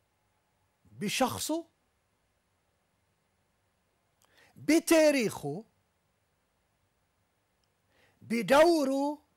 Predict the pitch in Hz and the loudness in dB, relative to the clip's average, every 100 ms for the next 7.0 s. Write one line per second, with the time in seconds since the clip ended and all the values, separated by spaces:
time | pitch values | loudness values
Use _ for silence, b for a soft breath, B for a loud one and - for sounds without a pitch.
0 | _ _ _ _ _ - - 240 _ - | _ _ _ _ _ -18 -12 -12 _ -12
1 | 170 123 139 226 247 202 165 139 156 160 | -10 -10 -14 -10 -8 -8 -10 -12 -8 -6
2 | 185 165 - 160 156 196 196 156 127 101 | -6 -6 -10 -14 -12 -14 -14 -16 -16 -18
3 | 123 _ _ _ _ _ _ _ _ _ | -20 _ _ _ _ _ _ _ _ _
4 | _ _ _ _ _ _ _ _ _ _ | _ _ _ _ _ _ _ _ _ _
5 | _ _ _ _ _ _ _ _ _ _ | _ _ _ _ _ _ _ _ _ _
6 | _ _ _ - 147 190 170 - 160 151 | _ _ _ -18 -8 -8 -8 -12 -10 -10